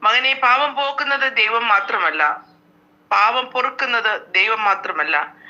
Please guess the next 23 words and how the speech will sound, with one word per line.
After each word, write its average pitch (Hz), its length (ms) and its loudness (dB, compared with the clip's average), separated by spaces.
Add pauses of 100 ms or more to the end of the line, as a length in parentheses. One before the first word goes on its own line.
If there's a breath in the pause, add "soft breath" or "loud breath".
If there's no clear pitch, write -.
(240 loud breath)
അമ്മയുടെ 202 360 0
ഹൃദയത്തിനും 220 680 -4
ചിലപ്പോൾ 214 440 0
അതിനാകും. 160 600 -2 (360 loud breath)
നീ 233 180 0
ഇവിടെ 262 240 0
കഴിയുക, 269 460 0
ഞാൻ 240 340 0
നിനക്ക് 240 280 -4
സംരക്ഷണം 208 680 -4
നൽകും." 156 400 -8 (320 loud breath)
അത് 185 180 0
പറയുമ്പോൾ 196 540 2
ആ 202 180 6
അമ്മ 214 240 2
ഹൃദയം 214 540 -2
തുള്ളിച്ചാടുകയായിരുന്നു. 160 1040 -4 (500 loud breath)
അടുത്ത 214 320 0
ദിവസം 233 440 0
അമ്മ 240 180 0
പോലീസിൽ 254 520 -2
വിവരം 262 300 0
അറിയിച്ചു. 170 540 -6